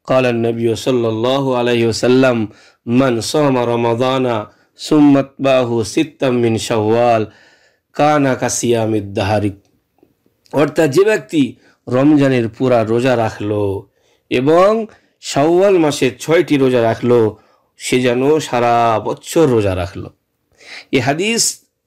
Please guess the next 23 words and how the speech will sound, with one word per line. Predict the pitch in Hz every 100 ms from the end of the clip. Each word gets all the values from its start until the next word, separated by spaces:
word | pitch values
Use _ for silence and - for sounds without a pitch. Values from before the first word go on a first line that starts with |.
| _
এটাই | 147 190 220
প্রমাণ | 175 160 139 131
করে | 117 123 143 190 - _ _ _ _ _ _ -
যে | 123 156 196 208 - _ _ _
রমজানের | 147 165 190 190 185 208 214 -
এক | 170 190 175
মাস | 160 143 131
রোজা | 135 135
রাখার | 127 120 127 117
পর | 113 127 151 180 170 -
যদি | 135 143 180
কোনো | 151 151 139
ব্যক্তি | 127 120 _ 147 160 175 175 _ _ _ _ _ _
ছয়টা | - 147 151 165 - - 190 185
রোজা | 160 143
রাখে, | 123 117 - 170 185 - _ _ _
তাহলে | 123 135 160 156
সে | 139 156 185 202 - _ _ _ _ _ _
সারা | - 139 160 175
বছর | 156 147 143
রোজা | 120 104
রাখলো। | 101 95 98
কেমনভাবে? | 139 143 180 160 151 170